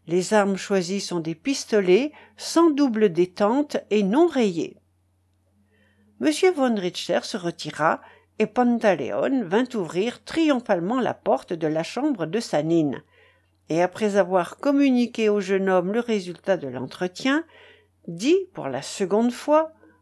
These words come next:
Bravo, Rousseau, bravo, Giovanotto, tu seras vainqueur. »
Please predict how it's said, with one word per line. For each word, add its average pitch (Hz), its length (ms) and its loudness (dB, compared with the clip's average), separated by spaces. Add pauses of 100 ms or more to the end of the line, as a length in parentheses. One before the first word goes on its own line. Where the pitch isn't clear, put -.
(440)
Bravo, 185 960 2
Rousseau, 220 680 2 (260)
bravo, 269 800 2
Giovanotto, 233 920 0 (420)
tu 339 140 4
seras 285 340 6
vainqueur. » 214 520 0